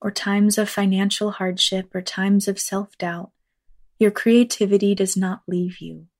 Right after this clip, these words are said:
Maya Angelou said, "You can't use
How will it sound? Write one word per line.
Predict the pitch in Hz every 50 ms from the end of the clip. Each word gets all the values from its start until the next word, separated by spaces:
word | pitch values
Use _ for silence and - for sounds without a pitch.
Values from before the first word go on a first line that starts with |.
| _ _ _ _ _ _ _ _ _ _ _ _ _ _ _ _ _ _ _ _ _ _ _ _ _ _ _ _ _ _ _ _ _ _ - _ _ _ _ _ _ _ _ _ _ _ _ _ _ _ _ _ _ _ _ _ _ _ _ _
Maya | 226 214 208 214 226 226
Angelou | - - 196 190 190 196 196 175 170 170 175 -
said, | - - 175 170 170 175 - _ _ _ _ _ _ _ _ _ _ _ _ _ _ _ _ _ _ _ _ _ _ -
"You | 202 196
can't | 196 - - 214 226 247 240 -
use | 202 202 208 208 202 -